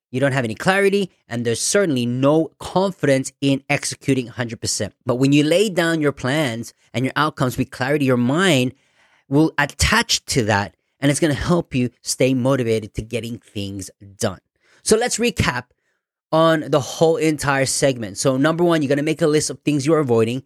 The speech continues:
Number two, you got to reward yourself. Number three, don't be vague with yourself.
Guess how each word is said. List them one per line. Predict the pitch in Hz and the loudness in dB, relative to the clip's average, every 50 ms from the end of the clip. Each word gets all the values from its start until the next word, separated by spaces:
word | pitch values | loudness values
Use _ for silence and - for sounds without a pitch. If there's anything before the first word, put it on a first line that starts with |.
| _ _ _ - _ - | _ _ _ -14 _ -2
Number | 147 147 143 143 | -2 0 0 0
two, | 143 - - 180 | 0 0 -2 -2
you | 180 160 156 147 | 0 0 0 0
got | 120 151 151 - | 0 0 -2 -2
to | - 151 | 0 -2
reward | 139 127 120 147 170 180 170 | 0 0 2 2 2 2 2
yourself. | 156 147 - - 117 107 127 | -2 -6 -6 -6 -6 -4 -4
Number | 156 160 156 | -4 -4 -6
three, | 147 _ _ _ - 190 190 196 185 160 147 135 | -10 _ _ _ -2 0 2 2 2 0 -4 -4
don't | 135 - 156 175 190 190 | 0 0 0 0 0 -2
be | 185 214 202 | -2 -2 -2
vague | 156 123 113 139 151 165 165 147 | -2 0 0 0 2 2 0 0
with | 123 123 120 | -2 -6 -6
yourself. | 110 110 - - - 92 80 - | -4 -6 -6 -4 -6 -6 -8 -12